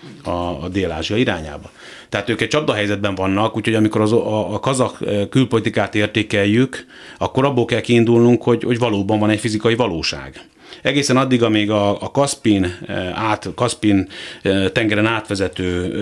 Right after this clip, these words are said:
eh, olaj- és gázvezetékek nem épülnek meg, addig nem, nem lesz más alternatíva. Ugye Irán az megint egy, eh, labilis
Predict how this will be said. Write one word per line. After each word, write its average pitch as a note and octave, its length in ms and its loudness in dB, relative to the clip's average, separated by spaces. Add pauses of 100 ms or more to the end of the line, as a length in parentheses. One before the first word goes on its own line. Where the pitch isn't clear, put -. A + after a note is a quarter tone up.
(140)
eh, F#2 140 -4
olaj- G2+ 320 2
és G2 380 0
gázvezetékek F#2+ 640 -2
nem G#2 140 2
épülnek F2+ 480 -2
meg, B2+ 380 -4 (380)
addig A#2 240 0
nem, B2+ 160 4
nem C3 240 2
lesz C3 140 2
más C#3+ 200 -2
alternatíva. D#2 680 -4 (240)
Ugye A#2 140 4
Irán C3 340 2
az G#2+ 140 0
megint A2 260 4
egy, C3 200 0
eh, B2+ 280 4
labilis B2+ 480 0